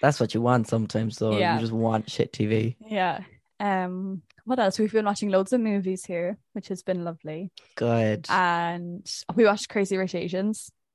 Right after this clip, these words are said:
Speaker 2: l-, last
Speaker 1: I
Speaker 2: night,
Speaker 1: can't,
Speaker 2: night
Speaker 1: I
Speaker 2: before.
Speaker 1: haven't seen that.
Speaker 2: Night before. Kevin.
Speaker 1: How have I not seen that? Like,
Speaker 2: It is one of the best movies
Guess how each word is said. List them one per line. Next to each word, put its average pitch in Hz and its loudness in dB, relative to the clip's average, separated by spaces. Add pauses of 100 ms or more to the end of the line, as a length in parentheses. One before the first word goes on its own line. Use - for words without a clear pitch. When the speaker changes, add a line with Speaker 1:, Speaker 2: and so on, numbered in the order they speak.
Speaker 2:
l-, 202 -10 (320)
last 185 -6
Speaker 1:
I 214 6
Speaker 2:
night, 269 4
Speaker 1:
can't, 202 4
Speaker 2:
night 226 -2
Speaker 1:
I 139 6
Speaker 2:
before. 208 4
Speaker 1:
haven't 196 2
seen 139 -2
that. 131 0 (120)
Speaker 2:
Night 196 -4
before. 202 -12 (560)
Kevin. 202 6
Speaker 1:
How 151 6
have 175 4
I 170 4
not 151 0
seen 151 2
that? 117 -2
Like, - -4
Speaker 2:
It 208 -4
is 220 -2
one 214 0
of 202 -2
the 185 -2
best - 0 (220)
movies 196 0